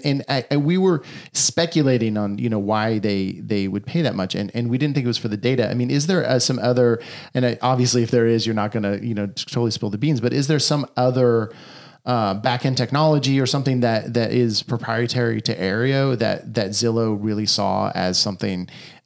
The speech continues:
um, that, that was worth investing big money in? Or is it the relationships? Is it the, is it the, the knowledge? I mean, wh-, you know, what,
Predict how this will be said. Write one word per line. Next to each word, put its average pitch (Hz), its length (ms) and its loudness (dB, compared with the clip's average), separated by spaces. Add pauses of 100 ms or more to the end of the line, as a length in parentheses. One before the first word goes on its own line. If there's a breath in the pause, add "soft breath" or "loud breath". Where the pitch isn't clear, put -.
um, 80 580 -2
that, 107 480 -4
that 101 140 -2
was 92 160 -6
worth 95 420 -4 (200)
investing 92 480 -4
big 92 140 -6
money 139 300 2
in? 175 260 0
Or 151 240 4
is 139 120 2
it 131 220 -2
the 143 80 2
relationships? 131 680 0
Is 95 140 -2
it 95 180 -2
the, 90 280 0
is 107 180 0
it 104 100 -2
the, 95 320 0
the 113 100 0
knowledge? 92 500 -2
I 73 40 -4
mean, 78 160 -4
wh-, 85 260 -4
you 120 120 -2
know, 113 60 0
what, 131 300 -2